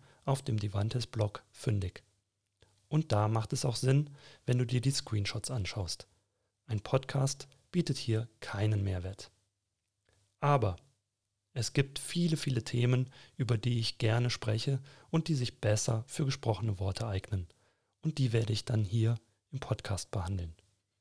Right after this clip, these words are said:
Ich wünsche dir jetzt schon viel Spaß damit und freue mich über dein Feedback. Gerne auch in Form eines Abos oder einer Bewertung. Jetzt noch ein paar Worte zu mir. Ich bin achtundvierzig Jahre alt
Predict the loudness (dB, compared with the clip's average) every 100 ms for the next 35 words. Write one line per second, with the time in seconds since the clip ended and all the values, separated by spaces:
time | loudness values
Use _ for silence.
0 | _ _ _ -12 0 2 2 0 0 2
1 | 2 4 2 2 -2 0 0 0 2 4
2 | 4 0 -18 -20 _ -6 -6 0 2 2
3 | 2 2 2 2 2 0 -2 -2 -8 -8
4 | -18 _ -20 _ _ 2 4 6 4 0
5 | -12 _ _ -2 0 0 2 2 2 2
6 | 0 -2 -2 2 2 0 -4 2 2 4
7 | 2 2 0 0 -2 -8 -10 _ _ _
8 | _ _ _ _ _ _ _ 0 0 0
9 | -8 -6 -2 0 0 2 2 2 -2 -2
10 | 0 0 -2 -8 _ _ _ _ _ _
11 | -20 _ -2 0 2 2 2 0 -4 -4
12 | -4 -6 0 2 4 2 2 2